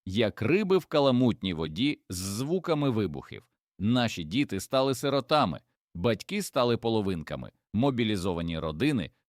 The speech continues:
не мають переживати третю зиму в цьому пекельному житті. Два роки служби більше, ніж досить. Чи не відчуваєте ви ту вологість сльоз,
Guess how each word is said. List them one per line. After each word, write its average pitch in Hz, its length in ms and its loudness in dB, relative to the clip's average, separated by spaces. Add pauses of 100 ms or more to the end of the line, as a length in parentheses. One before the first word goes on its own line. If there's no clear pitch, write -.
не 120 260 2
мають 147 420 0
переживати 117 680 0
третю 95 420 -2
зиму 147 360 -2
в - 60 -6
цьому 123 360 0
пекельному 90 720 -2
житті. 78 520 -8 (280)
Два 98 400 0
роки 78 320 -4
служби 131 540 0 (220)
більше, 131 480 0
ніж 139 220 -2
досить. 80 380 -6 (360)
Чи 214 160 -2
не 214 120 0
відчуваєте 190 680 0
ви 131 160 0
ту 143 160 -2
вологість 135 600 2
сльоз, 135 640 2